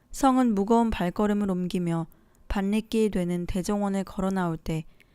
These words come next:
많은 자매들이 모두 울고 있는 것을 보고 하나님께 부르짖었습니다.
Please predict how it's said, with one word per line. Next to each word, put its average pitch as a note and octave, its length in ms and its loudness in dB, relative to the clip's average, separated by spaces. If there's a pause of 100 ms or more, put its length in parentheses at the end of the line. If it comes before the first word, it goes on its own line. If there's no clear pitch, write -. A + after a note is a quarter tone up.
(220)
많은 G#3+ 340 4
자매들이 G#3 540 2
모두 F3+ 280 -2
울고 F3+ 360 0
있는 G#3 240 -2
것을 F#3+ 300 -4
보고 D#3+ 400 -6 (300)
하나님께 A3+ 600 0
부르짖었습니다. F#3 1040 -4